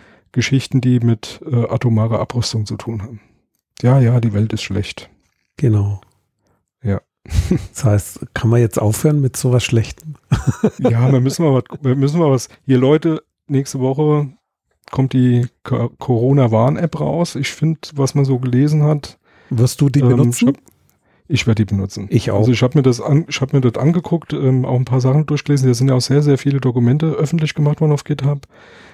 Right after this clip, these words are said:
Speaker 1: Ähm, gibt auch eine gute, ähm, sehr anständige öffentliche Diskussion.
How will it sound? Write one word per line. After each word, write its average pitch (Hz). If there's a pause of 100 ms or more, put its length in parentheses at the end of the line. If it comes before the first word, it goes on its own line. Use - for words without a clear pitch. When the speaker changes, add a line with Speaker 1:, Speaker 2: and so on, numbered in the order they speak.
(140)
Speaker 1:
Ähm, 117
gibt -
auch 123
eine 117
gute, 123
ähm, 117
sehr 113
anständige 123
öffentliche 120
Diskussion. 123